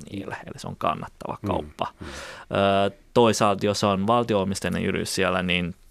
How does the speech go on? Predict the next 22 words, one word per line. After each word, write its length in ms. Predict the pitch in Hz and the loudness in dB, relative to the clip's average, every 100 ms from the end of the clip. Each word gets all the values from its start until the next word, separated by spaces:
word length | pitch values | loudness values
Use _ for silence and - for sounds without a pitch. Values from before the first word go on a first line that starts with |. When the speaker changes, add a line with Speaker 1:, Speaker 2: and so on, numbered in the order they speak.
| _ _ 92 101 | _ _ -14 -4
Speaker 1:
mä 200 | 104 98 | 2 2
uskon, 560 | 104 101 - - 90 87 | 2 0 -2 -2 -2 -2
että 360 | - 92 85 82 | -2 0 0 2
varmasti 480 | 101 92 90 - 92 | 2 2 0 -4 -6
siinä 260 | - 92 87 | -4 -2 0
taas 260 | 90 - | 0 0
vaikuttaa 480 | 92 90 92 - 98 | -2 -2 -6 -4 -4
se 120 | 123 | -4
puolueen 500 | 127 131 120 117 120 | -2 0 0 0 0
linjaus, 500 | 127 98 - 85 - | -2 -4 -4 -6 -4
Speaker 2:
Mm. 40 | 135 | -2
Speaker 1:
strateginen 440 | 101 87 95 98 | -2 -2 -4 -4
linjaus 360 | 101 92 101 - | -2 -2 -4 -2
siihen, 360 | 92 98 92 - - - | -2 0 0 -2 -10 -2
mitkä 400 | 107 104 - - | 2 2 2 0
yrityksen 500 | 92 90 - - 92 | 2 -2 -6 -6 -2
lähtee 320 | 87 - 87 85 | -2 -2 -4 -2
ostamaan 560 | 85 - - - - | -4 -6 -8 -6 -6
ja 160 | - - | -6 -6
näin 220 | - - | -4 -4
poispäin. 560 | - - - - - 95 | -8 -14 -12 -10 -10 -10
Speaker 2:
Kyllä. 260 | - 69 | -10 -8